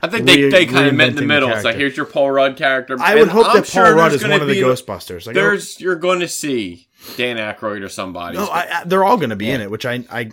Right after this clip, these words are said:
Speaker 2: I like that, but I think it's gonna be the three kids and Paul Rudd's gonna be the fourth one,
Speaker 1: Yeah.
Speaker 2: the experienced one who, like, gets them over the hump. I think he's gonna be, like, the
Speaker 1: So
Speaker 2: saving
Speaker 1: look at,
Speaker 2: grace.
Speaker 1: look at that antique.
Speaker 2: Yeah,
Speaker 1: You know,
Speaker 2: and,
Speaker 1: like,
Speaker 2: and
Speaker 1: that was
Speaker 2: so,
Speaker 1: cool.
Speaker 2: um, and then I think that the three remaining, uh, Ghostbusters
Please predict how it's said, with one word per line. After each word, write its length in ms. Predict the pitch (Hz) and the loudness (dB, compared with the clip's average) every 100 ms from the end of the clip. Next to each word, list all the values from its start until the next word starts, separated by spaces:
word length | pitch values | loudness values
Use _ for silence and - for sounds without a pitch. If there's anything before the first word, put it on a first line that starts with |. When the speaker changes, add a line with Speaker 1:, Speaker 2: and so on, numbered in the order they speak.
| - | -10
Speaker 2:
I 120 | 123 | -6
like 320 | 135 196 - | 0 0 0
that, 240 | 120 107 104 | -4 -8 -6
but 80 | |
I 40 | 120 | -8
think 200 | - 202 | -6 -8
it's 80 | 185 | -6
gonna 100 | 170 | -6
be 60 | |
the 120 | 135 | -6
three 240 | 117 147 147 | -6 -6 -6
kids 320 | - 143 135 | -2 -2 -2
and 120 | 110 | -4
Paul 280 | - 135 120 | -10 -6 -6
Rudd's 320 | 101 104 117 | -6 -8 -10
gonna 140 | 113 113 | -10 -10
be 60 | |
the 100 | 98 | -10
fourth 380 | - 101 107 - | -12 -12 -14 -10
one, 180 | 139 143 | -10 -8
Speaker 1:
Yeah. 180 | 92 85 | -10 -8
Speaker 2:
the 100 | 117 | -8
experienced 640 | - - 131 120 127 127 | -8 -10 -6 -4 -4 -6
one 100 | 139 | -8
who, 80 | 123 | -6
like, 180 | 113 101 | -6 -8
gets 180 | 110 - | -10 -10
them 140 | 117 | -10
over 240 | 104 107 113 | -10 -10 -10
the 80 | 98 | -12
hump. 260 | 110 120 | -12 -12
I 60 | 104 | -12
think 120 | 107 | -12
he's 120 | 104 | -14
gonna 100 | 107 | -10
be, 60 | 107 | -10
like, 100 | 101 | -10
the 60 | 123 | -10
Speaker 1:
So 120 | 208 | -4
Speaker 2:
saving 160 | 247 247 | 0 0
Speaker 1:
look 120 | 277 | 0
at, 40 | 269 | -2
Speaker 2:
grace. 140 | 285 | -2
Speaker 1:
look 100 | 277 | -2
at 200 | 302 294 | 0 2
that 40 | 269 | 2
antique. 440 | 233 - 220 202 - | 0 -4 -6 -6 -4
Speaker 2:
Yeah, 260 | 131 127 | -2 -2
Speaker 1:
You 60 | 110 | -2
know, 100 | 156 156 | -2 -2
Speaker 2:
and, 80 | |
Speaker 1:
like, 80 | 127 | -2
Speaker 2:
and 100 | 180 | -2
Speaker 1:
that 140 | - 190 | 2 2
was 80 | 127 | 2
Speaker 2:
so, 40 | |
Speaker 1:
cool. 280 | 120 131 - _ _ | 0 -4 -4 _ _
Speaker 2:
um, 460 | 120 123 117 113 107 | -6 -4 -2 -4 -8
and 140 | 127 135 | -8 -6
then 180 | 143 143 | -4 -4
I 100 | 139 | -6
think 280 | - 156 | -8 -8
that 240 | 160 151 131 | -4 -4 -2
the 260 | 143 139 135 | -2 -2 -4
three 720 | - 135 131 139 135 135 139 _ _ _ _ | -8 -6 -2 0 0 -2 -6 _ _ _ _
remaining, 640 | 135 135 127 127 127 127 127 _ | -6 -4 -2 -4 -4 -6 -10 _
uh, 220 | 123 120 | -10 -8
Ghostbusters 680 | 107 117 117 127 117 131 123 | -8 -10 -8 -10 -10 -10 -12